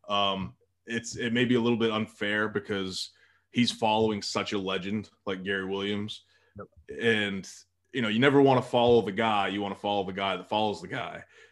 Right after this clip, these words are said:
Speaker 2: Yep.
Speaker 1: But, but Turgeon has, has kind of accepted that role, and he's actually taken the criticism pretty well when he's not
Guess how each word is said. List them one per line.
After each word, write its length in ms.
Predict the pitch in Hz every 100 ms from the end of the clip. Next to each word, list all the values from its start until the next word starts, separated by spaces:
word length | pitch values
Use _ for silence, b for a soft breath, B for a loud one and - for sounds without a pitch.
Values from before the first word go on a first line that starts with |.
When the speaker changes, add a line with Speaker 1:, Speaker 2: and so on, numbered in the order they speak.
| 135
Speaker 2:
Yep. 180 | 135 113
Speaker 1:
But, 260 | 113 107 -
but 200 | 117 107
Turgeon 400 | 139 143 135 131
has, 600 | 120 113 110 101 - - 120
has 200 | 113 -
kind 200 | 147 139
of 60 |
accepted 400 | 117 - 147 135
that 160 | 123 113
role, 420 | 131 135 120 120
and 100 | 117
he's 140 | 117
actually 280 | 147 185 -
taken 200 | 139 135
the 80 | 107
criticism 440 | - 147 - 104
pretty 180 | 101 110
well 320 | 104 131 101
when 80 | 101
he's 140 | 95 98
not 320 | 104 101